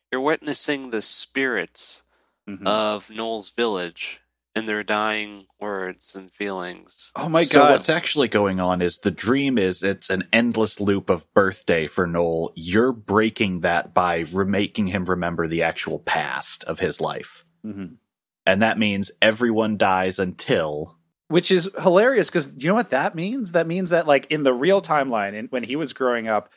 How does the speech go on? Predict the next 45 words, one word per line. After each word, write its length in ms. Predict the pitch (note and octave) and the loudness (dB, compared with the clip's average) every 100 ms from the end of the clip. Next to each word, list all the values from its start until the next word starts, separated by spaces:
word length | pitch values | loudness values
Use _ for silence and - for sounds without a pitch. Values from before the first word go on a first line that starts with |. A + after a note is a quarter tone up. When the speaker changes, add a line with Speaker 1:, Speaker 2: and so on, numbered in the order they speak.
| _ _ | _ _
Speaker 2:
he's 200 | F3+ G3 | -4 2
hanging 260 | F#3 D#3 C#3+ | 2 4 4
out 180 | C#3+ C3 | 4 2
in 80 | |
his 140 | A#2+ A#2 | -2 0
little 200 | B2+ A2+ | 0 2
village, 540 | B2+ A#2+ G#2+ G#2 G#2 - | 2 2 0 -4 -6 -2
uh, 340 | A2 A2 A2 | 0 0 -2
you 120 | A#2 A2+ | -4 -6
know, 180 | G#2+ | -4
with 140 | G#2 A2 | -4 -4
his 160 | G2+ | -6
grandmother 720 | G#2+ A#2+ A2 G#2+ G#2 A2 G#2+ G#2 | -4 -2 -2 -4 -4 -2 -2 -4
and 180 | G2+ | -6
with 140 | G#2 G2+ | -8 -4
all 160 | A2 | -2
these 120 | G#2+ G#2+ | -2 -4
other 160 | G#2+ | -6
fri-, 220 | G#2 A2+ - | -4 -4 -4
you 140 | A#2+ A2 | -8 -6
know, 180 | F2 - - | -8 -12 -4
whatever, 340 | A2+ G2+ G2 | -2 -2 -6
people. 580 | F2+ B2 A2 G#2+ G2+ - _ _ _ _ _ - | -6 -10 -4 -4 -4 -8 _ _ _ _ _ 0
And 220 | C3 C3 | 0 4
then 200 | C#3+ B2+ | 2 4
they 120 | D3 | 0
just 140 | D3 | 2
start 160 | - D3+ | 2 4
randomly 340 | D3 D3 C#3+ C3 | 4 2 0 2
dying, 440 | C#3+ C#3+ C#3 C3+ | 4 4 2 0
and 100 | A#2+ | -4
it's 140 | B2+ | -4
because 320 | - C3 C#3 A#2 | -4 0 0 0
Mog 320 | A#2 B2 B2 | 2 2 2
is 260 | A#2+ - - | 2 0 0
<laughs> 40 | |
revealing 460 | D#3+ B2 C3+ C#3 C#3 | 0 2 4 4 4
them 160 | C3 | 2
in 100 | B2+ | 2
the 100 | A#2+ | -4
dream 360 | G2+ A#2+ B2 A2+ | -4 0 0 0
in 60 | A2+ | -4
the 80 | A2 | -6
future. 800 | A2+ A2+ - - - - | -6 -4 -4 2 0 2
<laughs> 0 | A#3+ | -2